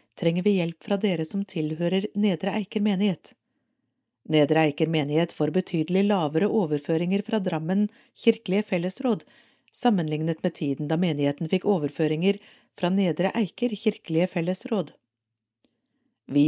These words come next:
ønsker å opprettholde, og gjerne øke aktivitetsnivået i menigheten, derfor trenger menigheten å styrke økonomien. Bli med på vår givertjeneste som fast giver til kontonummer tjueto tjue trettién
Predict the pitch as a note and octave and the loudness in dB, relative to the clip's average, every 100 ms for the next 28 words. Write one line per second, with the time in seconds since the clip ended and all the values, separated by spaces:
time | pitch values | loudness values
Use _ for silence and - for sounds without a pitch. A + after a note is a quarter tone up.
0 | D3+ D#3+ D#3 - D#3 E3+ - - C3+ B2+ | 4 2 0 -2 2 2 2 -2 -6 -6
1 | C3 B2+ B2+ - _ _ D#3 D#3 D3 D#3 | -10 -10 -12 -14 _ _ 4 6 4 0
2 | - E3+ - D#3 D3+ - G3+ G3+ D3+ C#3+ | -2 -2 -2 -4 -4 2 2 2 -2 -2
3 | - E3+ E3 F3+ G3 F#3 D3+ C#3+ D3 F#3+ | -4 -4 -2 0 0 0 0 -2 0 0
4 | G3+ - - _ _ - D#3+ D#3+ G3+ - | -2 -6 -20 _ _ -2 0 0 -2 0
5 | D#3+ D#3 F3+ - G3+ F3 D3 D3 - F3 | -2 0 -2 0 0 0 0 -2 -2 -4
6 | F#3+ - A3+ - D#3 D3+ F#3+ G3 G3+ G#3 | -4 0 -2 0 -4 -4 -4 -2 -2 -2
7 | A#2+ _ _ _ _ _ _ _ _ _ | -6 _ _ _ _ _ _ _ _ _
8 | _ _ _ E3+ G3 E3+ F#3 G3+ F#3 D3+ | _ _ _ 0 2 4 2 0 0 0
9 | D3 D#3 D3 C3 - C#3 C#3+ - D#3+ F#3+ | 0 0 -2 -2 -8 -8 -8 -6 -4 -4
10 | F#3 F3+ - - G#3 E3+ G3+ F3+ - F#3 | -4 -6 -6 -4 -2 0 -2 -4 -6 -4
11 | - D#3 D#3+ E3+ F3 - - G3 - E3+ | -4 -6 -4 -4 -4 -6 -6 -6 -4 -6
12 | F#3 - F#3+ D#3 G3 - _ _ _ E3 | -6 -4 -2 0 -2 -4 _ _ _ -4
13 | D#3+ G3+ D#3+ E3 F#3+ | -2 -2 0 0 0